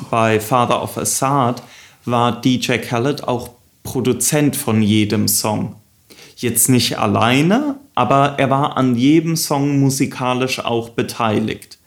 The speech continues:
Und nicht, also auf den Alben davor war er bei manchen Songs beteiligt. Und ich glaub, das hat halt so ein bisschen zu einem etwas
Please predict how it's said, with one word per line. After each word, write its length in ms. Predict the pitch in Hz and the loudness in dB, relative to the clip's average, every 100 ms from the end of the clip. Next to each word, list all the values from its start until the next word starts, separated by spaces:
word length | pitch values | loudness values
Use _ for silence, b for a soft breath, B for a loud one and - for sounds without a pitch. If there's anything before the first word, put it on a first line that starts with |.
| b b b b b | b b b b b
Und 180 | - 127 | 0 4
nicht, 460 | 135 147 - - - _ _ - | 6 4 -2 -8 -14 _ _ -6
also 320 | 113 123 113 101 - - - - - | 0 2 2 0 -10 -18 -18 -18 -8
auf 180 | - 113 | -4 -2
den 200 | 135 120 | 2 2
Alben 340 | - 120 120 117 | 2 2 2 2
davor 500 | 113 113 127 131 123 | 0 0 0 2 2
war 260 | 113 113 | 2 2
er 60 | 101 | 2
bei 160 | 117 110 | 2 4
manchen 640 | 113 120 117 - 101 104 | 4 2 0 -2 -4 -4
Songs 640 | - 104 - - - - - | -6 -6 -8 -8 -10 -12 -10
beteiligt. 760 | 117 - 110 101 104 104 - _ B B B B B | -8 -4 -4 -2 -4 -8 -14 _ B B B B B
Und 140 | 135 135 | -4 -2
ich 180 | 135 | -2
glaub, 240 | - 131 - | 0 -2 0
das 220 | 131 - | -2 0
hat 160 | 135 - | -2 0
halt 180 | 123 | 0
so 80 | 139 | 2
ein 160 | 127 117 | 2 2
bisschen 400 | 127 - 127 113 | 0 0 0 0
zu 120 | - | 0
einem 180 | 117 113 | 0 0
etwas 560 | 104 - 110 104 - | -2 -2 -2 -2 -6